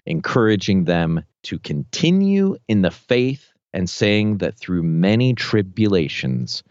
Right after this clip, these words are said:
we must enter the kingdom of God." And that's, in a way, the whole thing. Like, if I, if I was gonna just boil down what I want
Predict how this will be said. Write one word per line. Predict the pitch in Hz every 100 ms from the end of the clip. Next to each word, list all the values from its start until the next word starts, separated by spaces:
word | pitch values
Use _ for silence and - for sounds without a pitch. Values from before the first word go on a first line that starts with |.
| _ _
we | 78
must | 73 73 -
enter | 82 78 78 73 -
the | 67
kingdom | - 73 67 65
of | 62
God." | 62 53 50 50 - _
And | 92 90 - -
that's, | 92 87 113 147 - - - _
in | 120
a | 101
way, | 87 98 104 110 117 -
the | 98 82 71
whole | 104 95
thing. | 87 - 85 76
Like, | 76 76
if | 87
I, | 113 123 120 -
if | 98
I | 110 117
was | 110 -
gonna | 120 110 95 - _
just | - 113 107 98
boil | 107 123 147 143
down | 123 117 110 95 85
what | 92 123 131
I | 107
want | 98 104 113 110 104 - -